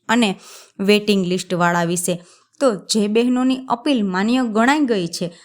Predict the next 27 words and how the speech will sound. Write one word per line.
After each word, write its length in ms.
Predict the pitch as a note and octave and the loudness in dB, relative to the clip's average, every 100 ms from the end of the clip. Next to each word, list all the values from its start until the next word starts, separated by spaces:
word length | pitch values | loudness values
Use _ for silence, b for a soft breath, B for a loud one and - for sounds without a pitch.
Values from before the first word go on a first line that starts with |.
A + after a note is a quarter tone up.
| B - | B -2
તેઓના 420 | G#3 G#3+ A3 G#3+ | 0 0 0 0
જિલ્લાઓ 580 | G3 G#3 F#3+ G#3+ C4 C#4+ | 0 0 2 2 2 -2
કે 200 | C#4+ G3+ | -4 -2
ગામના 460 | F#3+ F#3 G3+ A3 | 0 0 0 0
ફાઇનલ 460 | A3+ F#3+ F#3+ G#3 G#3+ | 0 -2 0 0 0
મેરિટ 380 | G#3 G#3 A3 F#3 | 0 0 -2 -2
લિસ્ટમાં 500 | G#3 G#3+ A#3+ A#3+ B3 | -4 -2 -2 -2 -2
તમને 340 | A#3+ G#3+ C4+ | -2 -2 -2
ફેરફાર 480 | E4+ B3 G#3+ G#3+ E3 | -2 -4 -4 -4 -8
થયો 340 | E3 F3+ E3 | -6 -6 -4
હશે 280 | E3 F3 F3+ F3 B B B | -4 -4 -6 -8 B B B
અને 300 | B3 C4 F3+ - | 0 0 0 -2
બહુ 340 | F#3+ A#3 - | -2 -2 -4
ઓછા 320 | - - - D#4 | -4 -4 0 0
કિસ્સામાં 600 | D#4 C4+ - A#3+ A3 - | 0 -2 0 0 -2 -2
આવું 340 | F#3+ G3 F#3+ | -2 -2 0
બન્યું 420 | F#3 G3 G3+ G#3 | 0 0 0 0
હશે, 180 | A3+ E4 D#4+ B B - | 0 -2 -6 B B 2
પણ 200 | D4+ A3+ | 2 0
ક્યાંક 380 | - G3+ G#3 | -2 -2 0
ને 120 | A#3+ A#3 | -2 -2
ક્યાંક 320 | A#3+ B3+ B3+ - | 0 0 -2 -4
એવું 320 | G3+ B3 A#3+ | 0 0 0
બન્યું 400 | G3+ G3+ A3+ B3+ | 2 2 2 2
પણ 200 | B3 G#3+ | 0 -2
છે 240 | F#3+ - F3 | 0 -2 -4
ખરા. 320 | - E3+ | -4 -6